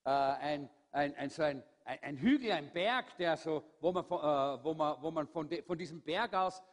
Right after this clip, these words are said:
sieht man auch hinunter auf das Meer, äh, wenn man dort auf der Spitze ist. Und das war sicherlich dort auch so eine herrliche, eine herrliche Gegend dort. Aber das war in diesem Augenblick jetzt nicht das, äh, die Sache. Das war nicht jetzt die Frage,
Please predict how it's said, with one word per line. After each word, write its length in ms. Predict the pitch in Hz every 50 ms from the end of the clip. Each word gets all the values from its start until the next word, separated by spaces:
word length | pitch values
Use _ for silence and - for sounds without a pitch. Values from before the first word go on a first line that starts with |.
| _ _ _
sieht 240 | - 202 226 240 -
man 140 | 202 185
auch 120 | 180 175 -
hinunter 520 | - 175 175 196 247 254 240 - 196 175 160
auf 160 | 147 - -
das 180 | 151 139 -
Meer, 400 | 143 151 165 185 220 233 226 208 - _ _ _ _ _ -
äh, 220 | 160 160 160 147
wenn 100 | 160 170
man 100 | 180 170
dort 180 | 180 180 170 180
auf 120 | 160 -
der 100 | - 147
Spitze 500 | - - - - 220 226 - - - 208
ist. 180 | 196 185 - 185
Und 60 | 180
das 140 | 180 151 -
war 120 | 175 165
sicherlich 480 | - - 220 - - 220 202 185 175 -
dort 240 | 175 180 180 175 175
auch 160 | 170 156 -
so 300 | - - 165 175 170 - - _ _ _ _
eine 180 | 143 156 147
herrliche, 640 | 135 156 180 214 240 226 196 - 196 190 180 160 - - _ _ -
eine 140 | 135 131
herrliche 480 | - - 151 160 202 233 214 160 196 175
Gegend 500 | - 175 180 214 240 208 220 202 - -
dort. 220 | 175 170 175 175 - - _ _ _ _ _
Aber 260 | - 202 226 240 226
das 340 | 226 202 202 277 277 - -
war 160 | 240 220 214
in 120 | 208 185 143
diesem 300 | 202 254 285 190 220 247
Augenblick 480 | 190 185 214 233 240 226 190 226 226 233
jetzt 180 | 233 - -
nicht 280 | 208 277 294 - - -
das, 100 | 226 - - _ -
äh, 220 | - 196 185 180 - - _ _ _
die 80 | - 226
Sache. 440 | - 240 233 240 - - 175 120 - - _ _ _
Das 180 | - 196 190 147
war 100 | 208 214
nicht 240 | 208 285 302 294 -
jetzt 200 | 262 226 - -
die 60 | 220 -
Frage, 480 | - 175 185 208 240 262 233 226 185